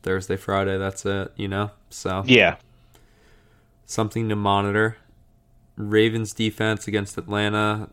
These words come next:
Speaker 1: I think that's good. Desmond <laughs> Ridder was really, really bad from what
Speaker 2: Yeah,
Speaker 1: I
Speaker 2: he
Speaker 1: saw.
Speaker 2: was.
Speaker 1: So, uh, I expect
Speaker 2: And the Ravens defense has turned it on recently. They've been playing really
Speaker 1: Yeah.
Speaker 2: well.
Speaker 1: They've been playing well with Huntley. <laughs>
Speaker 2: Yeah.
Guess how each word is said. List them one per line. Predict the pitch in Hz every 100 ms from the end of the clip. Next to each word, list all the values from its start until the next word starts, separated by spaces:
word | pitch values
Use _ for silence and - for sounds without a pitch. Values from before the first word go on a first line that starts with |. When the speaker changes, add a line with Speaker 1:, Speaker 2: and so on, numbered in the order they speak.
| _ -
Speaker 1:
I |
think | - 101 92
that's | 98 -
good. | - 101 98 98 101 -
Desmond | - 98 107 101
<laughs> |
Ridder | 107 101 107
was | 104 98 -
really, | 170 104 101 104 101
really | 101 101 101
bad | 95 98 101 104 110
from | - 117
what | 104
Speaker 2:
Yeah, | 95 92
Speaker 1:
I |
Speaker 2:
he | 110
Speaker 1:
saw. | 87
Speaker 2:
was. | 90 113 117 - _ _ _ _ _ _ _ _ _ _ _ -
Speaker 1:
So, | - - 101 98 98 101 104 - -
uh, | 101
I | 92 98
expect | 101 -
Speaker 2:
And | 131
the | 135
Ravens | 139 147 156 120
defense | 139 156 143
has | 127
turned | - 120 113
it | 107
on | 107 110 101
recently. | 92 95 - 92 95
They've | 92 95
been | 104 117
playing | 113 110 107
really | 101 104
Speaker 1:
Yeah. | 95
Speaker 2:
well. | 101 101 92 -
Speaker 1:
They've | 117 117
been | 120
playing | 117 139 135
well | 113 110 107
with | 107
Huntley. | 110 110 95 98 104 110 - - 107
<laughs> | 110 113 - 139
Speaker 2:
Yeah. | 139 120 107 107